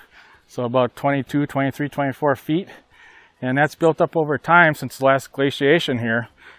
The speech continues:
And very slowly, but even slow processes over time can build up, um, massive amounts of, of peat, uh, organic soils. And that's because they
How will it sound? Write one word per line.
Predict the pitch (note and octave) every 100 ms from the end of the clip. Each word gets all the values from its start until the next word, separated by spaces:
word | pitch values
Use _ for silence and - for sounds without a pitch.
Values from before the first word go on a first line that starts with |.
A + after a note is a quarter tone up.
| _ -
And | B2 A#2+
very | C#3 D#3
slowly, | D#3+ - A3 G#3+ C#3+ D3+ C#3 C3
but | C3+
even | D3+ D3+
slow | - F3 F3+
processes | - C#3 B2+ B2 B2+ B2 A#2 _ _ _ _ _
over | B2+ B2
time | A2 C#3+ C#3+
can | C3 A#2
build | B2 A#2+
up, | A#2+ - -
um, | A#2+ A#2 G2+ - C3
massive | C3 C#3+ B2 A#2
amounts | A#2+ A#2+ A2
of, | G#2+ G#2+
of | A2 G2+
peat, | - G#2+ - - _ -
uh, |
organic | A#2+ A2 G#2 A2 G#2+
soils. | - A2+ G#2 G2+ - - _ - - - -
And | D3
that's | E3+ -
because | G3+ G#3+ G3
they | F3